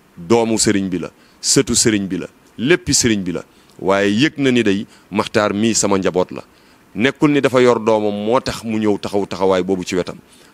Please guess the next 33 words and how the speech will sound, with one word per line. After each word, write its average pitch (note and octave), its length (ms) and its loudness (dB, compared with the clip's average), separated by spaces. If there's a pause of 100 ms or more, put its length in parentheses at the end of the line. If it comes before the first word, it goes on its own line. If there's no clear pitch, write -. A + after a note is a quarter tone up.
Sëriñ G2+ 260 2
bi G2 80 4
nee A2+ 160 4
na - 80 -2 (400)
Muxtaar G2 460 -2 (240)
mu G2 100 -4
ngi F#2+ 80 -6
koy F#2+ 180 4
ñaanal F2+ 320 0
Yàlla, F2 260 -2 (300)
lu G2+ 160 -2
mu G#2+ 120 2
man G2+ 180 0
ren F#2 200 0 (300)
Yàlla G2+ 220 2
na F#2+ 60 0
ko F#2 120 0
mën F2 240 2
déwén G#2 240 4 (280)
ci - 100 -2
barke F#2+ 240 -2
Yonent F#2 240 2
bi F2 100 4
alayhi E2+ 300 -2
salaatu E2+ 360 0
wasalaam. E2+ 320 0 (380)
Di G2+ 140 -2
sant A2+ 260 0
it A2 160 -2
ki B2 120 0
nga A#2+ 100 2
xam A2+ 180 -2
ni G2+ 200 0